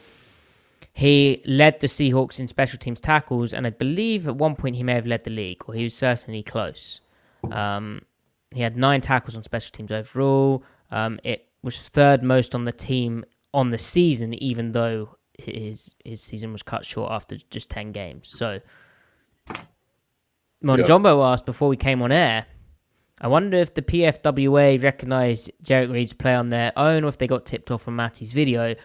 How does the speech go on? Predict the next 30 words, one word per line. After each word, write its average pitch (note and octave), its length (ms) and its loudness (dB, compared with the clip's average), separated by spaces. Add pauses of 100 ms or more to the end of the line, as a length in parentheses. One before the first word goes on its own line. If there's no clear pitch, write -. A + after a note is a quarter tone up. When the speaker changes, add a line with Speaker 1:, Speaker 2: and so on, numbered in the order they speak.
(540)
Speaker 1:
I C3 80 2
have D#3+ 120 2
a E3 40 -4
feeling D3+ 480 0
they D3 100 4
just B2+ 220 -6
look A#2 100 -4
at - 100 -10
tackle A#2+ 380 -8
counts. - 640 -6 (200)
Like, C3+ 300 2 (240)
I, D3+ 140 2 (140)
to D#3 120 2
be B2+ 100 -2
fair D#3+ 280 6
to - 120 -10
them, A2 280 -10 (100)
I C#3+ 200 4
only B2+ 280 2
was A#2 180 -2
like, A2+ 200 -4
"Hang E3+ 180 0
on C#3+ 100 -2
a A2 40 -10
sec, A2 240 -8
what's A#2+ 160 -4
Jerrick A2+ 320 -4
Reed A#2 240 -8
doing C3+ 320 2
here?" A2 320 -8